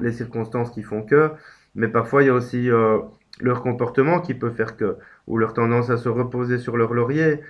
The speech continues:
Donc c'est vraiment cette invitation-là que cette carte nous amène, et la réflexion va permettre très souvent de sortir de cette situation, sept ou huit fois sur dix, pour pouvoir, euh, arriver à des situations plus agréables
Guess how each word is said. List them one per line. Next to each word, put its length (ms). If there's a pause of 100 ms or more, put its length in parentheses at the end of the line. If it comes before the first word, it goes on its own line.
(280)
Donc 160
c'est 100
vraiment 280
cette 220
invitation-là 720
que 60
cette 200
carte 280
nous 280
amène, 440 (380)
et 420
la 120
réflexion 480
va 140
permettre 420
très 200
souvent 340
de 120
sortir 340
de 120
cette 200
situation, 760 (640)
sept 280
ou 60
huit 160
fois 160
sur 200
dix, 400 (400)
pour 160
pouvoir, 480
euh, 260
arriver 360
à 60
des 100
situations 520
plus 200
agréables 640